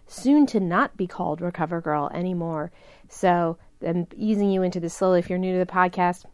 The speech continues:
welcome. Don't get too attached to the name. If you listen regularly, I'm so glad. If you, uh, wanna listen regularly, you know you can subscribe. Go to anna david dot com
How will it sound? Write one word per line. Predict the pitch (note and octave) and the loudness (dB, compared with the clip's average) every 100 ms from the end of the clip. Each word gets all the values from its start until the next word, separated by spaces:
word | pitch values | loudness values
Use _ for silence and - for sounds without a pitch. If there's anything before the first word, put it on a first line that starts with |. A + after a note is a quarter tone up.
| - - - - - - - - | -20 -20 -20 -20 -20 -20 -14 2
welcome. | F#3+ G3 F3 F3 | 4 4 2 -2
Don't | F#3 F#3+ | 2 2
get | G3+ - | 0 -2
too | A3+ G#3 | 0 0
attached | F#3+ F#3+ F#3+ - | 2 0 0 -4
to | A3 | -6
the | F#3+ | -2
name. | G#3 A3 F3+ F3 - - - - - | 0 2 0 -4 -8 -18 -20 -20 0
If | G3+ G#3+ | 2 2
you | A3+ B3 | 2 2
listen | A3 B3 C4 A#3 | 4 2 2 2
regularly, | G#3+ A#3+ B3+ A3+ F#3+ | 4 4 4 4 2
I'm | F3+ | 0
so | F#3+ G#3+ | 0 0
glad. | G3+ G#3 G#3+ F3 | 2 4 4 2
If | G3 - | -4 -2
you, | A#3+ B3 A#3 - - - G#3+ | 2 2 0 -10 -20 -2 4
uh, | A3 G3+ - - | 6 6 2 -14
wanna | - D3+ F3+ G3+ | -10 0 4 6
listen | G3 F3+ F#3 | 6 2 0
regularly, | F3 D#3+ F3 F3 F3 | 0 0 0 0 0
you | E3+ F#3 | 0 -2
know | F#3 F3 | 0 2
you | C4+ A3+ | 2 0
can | F#3 D#3+ | -2 -6
subscribe. | - - - G#3 A3+ A3 A3 A3 - - _ - - - - - | -8 -10 2 4 6 6 2 -4 -18 -20 _ -20 -20 -20 -20 -10
Go | - A#3+ | -2 -2
to | - G#3 | -2 0
anna | A3 A#3+ A#3+ | 2 2 2
david | A3 G#3 G#3 - | 0 0 -2 0
dot | F#3 F3+ - | 2 2 0
com | G3 F3+ F3+ | -2 -2 -4